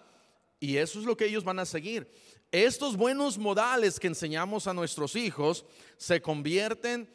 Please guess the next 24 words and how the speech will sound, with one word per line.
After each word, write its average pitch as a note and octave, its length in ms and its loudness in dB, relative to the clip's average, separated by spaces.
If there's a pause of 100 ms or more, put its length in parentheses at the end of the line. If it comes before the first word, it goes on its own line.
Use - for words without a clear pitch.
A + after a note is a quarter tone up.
(200)
en C3+ 220 -2
buenos C#3+ 420 0
hábitos, C3 600 -6
y E3 40 2
estos G3 240 -2
buenos A#3 360 -2
hábitos F3+ 640 0 (260)
se D#3 220 2
convierten D#3+ 800 0
en D3 140 -4
el C#3 180 -2
ca-, A#2 180 -4 (160)
carácter E3 640 2
de C3 120 0
nuestros C#3 520 -4
futuros A#2 640 -2 (100)
hijos. B2+ 460 -8 (480)
En C3 140 -4
el C#3+ 100 2
instituto D#3 880 2
que C#3+ 80 0
acabamos C#3 400 0
de C#3+ 140 2
ir, D3+ 340 0